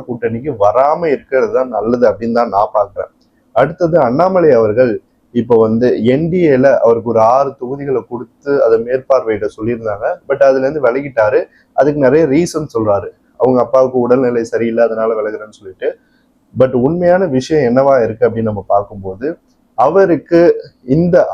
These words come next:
அதிமுக பாஜக கூட்டணியில தொடக்கத்துல இருந்து உடன்பாடு இல்லை. ஏன்னா, அந்த கூட்டணி அமைஞ்ச நாள்ல இருந்து நீங்க பாத்தீங்கன்னா,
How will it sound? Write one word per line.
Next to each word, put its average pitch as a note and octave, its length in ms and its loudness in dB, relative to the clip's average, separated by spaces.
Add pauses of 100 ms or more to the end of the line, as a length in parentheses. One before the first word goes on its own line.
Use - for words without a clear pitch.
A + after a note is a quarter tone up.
அதிமுக D#3 580 -2
பாஜக A#2 540 0
கூட்டணியில A2+ 480 -4 (180)
தொடக்கத்துல D#3+ 560 0
இருந்து C3+ 240 0
உடன்பாடு A#2 520 0
இல்லை. G2+ 200 -4
ஏன்னா, A#2+ 100 0
அந்த C#3+ 180 0 (100)
கூட்டணி F3+ 380 -2
அமைஞ்ச C#3 440 0
நாள்ல B2 240 0
இருந்து B3 240 -2
நீங்க A#3+ 240 -2
பாத்தீங்கன்னா, B2 400 -4